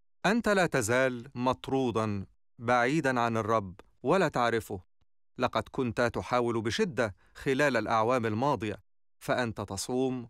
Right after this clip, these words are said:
وتصلي، بل وحتى تذهب إلى الأماكن المقدسة لأنك تبحث عن الله.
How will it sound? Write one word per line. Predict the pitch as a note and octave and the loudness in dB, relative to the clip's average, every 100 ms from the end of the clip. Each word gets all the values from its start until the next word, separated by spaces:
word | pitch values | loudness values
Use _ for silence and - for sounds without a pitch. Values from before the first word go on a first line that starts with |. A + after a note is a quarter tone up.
| - | -4
وتصلي، | D3+ B2 G#2+ B2 A#2 A2 A2 - _ _ | -2 -2 0 0 0 -2 -4 -8 _ _
بل | F#3 G#3+ A3 | -2 0 2
وحتى | F#3 G#3+ E3+ | 0 0 -2
تذهب | D3+ E3+ - C3 A#2 | 0 -2 0 -2 0
إلى | B2 B2 | 2 2
الأماكن | A2+ A#2 A#2+ B2+ B2+ | 2 2 0 0 -2
المقدسة | A2+ G#2+ - A2 G#2+ G#2 F#2+ - | -2 -4 -4 -2 -2 -2 -6 -6
لأنك | C3 B2+ A#2+ A#2 B2 | -2 0 0 -2 -4
تبحث | A#2+ - D#3 - C3 B2 | -4 -2 -4 -2 -4 0
عن | A2+ A2+ | 0 0
الله. | A2 G#2+ G#2 | 0 0 -2